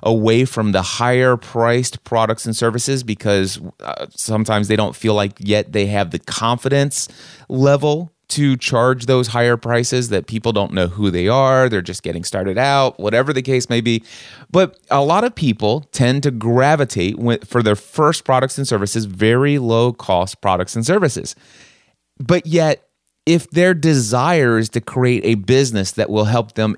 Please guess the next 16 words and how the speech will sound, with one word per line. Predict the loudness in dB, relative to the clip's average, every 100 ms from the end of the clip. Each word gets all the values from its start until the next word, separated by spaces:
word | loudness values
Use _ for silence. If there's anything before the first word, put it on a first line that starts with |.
| 0
escape | 0 0 -4 0 2 2 -2
the | -4
day | 0 2 2
job, | 2 -2 -2 -2 -4 -6 -16 _ _ _ 0
there | 2 4 2
is | 2 2 0 0
a | 0 2 2
significant | -2 -2 0 -2 -2 -2
amount | 2 2
of | 2
income | 2 0 0 0 0
that | -2 -4
they | -12 -2 0 0
feel | -2 0 0
they | 2 2
must | 2 0 -2 -8